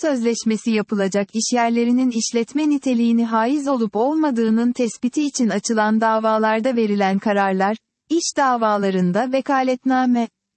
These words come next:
İş davalarında vekaletname diğer davalarda olduğu gibi yalnızca bir baroya kayıtlı avukata verilebilecektir. Bu vekaletname kişinin kendisini mahkemede temsil etmesi,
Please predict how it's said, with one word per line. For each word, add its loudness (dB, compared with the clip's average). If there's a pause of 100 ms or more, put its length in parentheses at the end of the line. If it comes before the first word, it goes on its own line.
(460)
İş -2
davalarında 2
vekaletname 0
diğer 0
davalarda 0
olduğu 0
gibi 0
yalnızca 0
bir 0
baroya 0
kayıtlı -2
avukata -2
verilebilecektir. -2 (680)
Bu -2
vekaletname 0
kişinin 0
kendisini 0
mahkemede 0
temsil 0
etmesi, -4